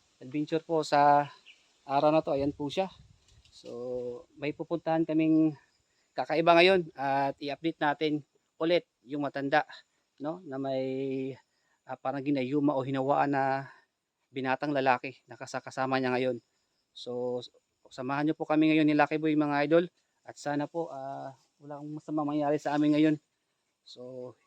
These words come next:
hindi natin ito patatagalin ngayong araw na to. So tara, let's go.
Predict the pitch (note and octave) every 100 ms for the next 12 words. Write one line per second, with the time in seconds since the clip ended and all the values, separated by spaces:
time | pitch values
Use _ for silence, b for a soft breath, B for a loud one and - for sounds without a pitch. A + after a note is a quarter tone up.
0 | _ _ _ _ C3 D#3 D#3+ E3 F3+ F3
1 | F3 F3 E3+ F3 F3 F3 E3+ F3 F3 F#3+
2 | E3 - C#3+ C#3 C#3+ D3+ E3 - _ _
3 | _ B2+ - E3 D#3+